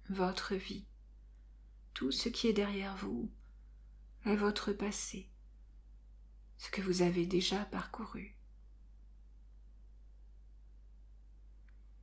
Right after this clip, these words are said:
Devant vous, c'est l'avenir,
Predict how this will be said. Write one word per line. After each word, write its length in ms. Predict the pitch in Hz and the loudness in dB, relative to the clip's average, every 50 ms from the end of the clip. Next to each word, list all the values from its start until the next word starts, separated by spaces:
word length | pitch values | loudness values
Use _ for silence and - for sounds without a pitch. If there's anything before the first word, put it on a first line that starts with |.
| - - - - - - - - - - - - - - - - - - - - - - - - - | -18 -18 -18 -18 -18 -18 -18 -18 -18 -18 -18 -18 -18 -18 -18 -18 -18 -18 -18 -18 -18 -18 -18 -6 0
Devant 320 | 196 180 170 170 160 160 | 2 2 4 6 4 4
vous, 240 | 160 151 156 180 208 | 4 0 -2 -4 -2
c'est 180 | - - - 170 | 0 2 4 6
l'avenir, 580 | 170 165 170 170 - - 160 156 156 190 190 | 6 6 6 4 4 0 0 2 0 0 -2